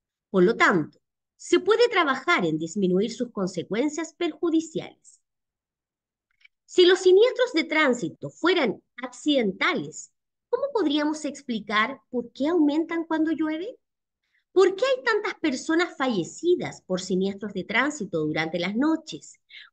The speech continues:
¿Cuándo es el periodo con menor flujo de vehículos? ¿O por qué las personas que han bebido alcohol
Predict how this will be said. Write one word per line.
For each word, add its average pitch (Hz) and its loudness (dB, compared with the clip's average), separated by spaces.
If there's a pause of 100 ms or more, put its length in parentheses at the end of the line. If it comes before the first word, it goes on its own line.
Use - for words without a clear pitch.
¿Cuándo 466 4
es 508 -2
el 392 6
periodo 262 0
con 170 -2
menor 156 -2
flujo 240 -4
de 262 0
vehículos? 269 -2 (600)
¿O 254 2
por 185 -4
qué 285 -6
las 403 -4
personas 269 -6
que 175 -4
han 165 -4
bebido 180 -6
alcohol 349 -2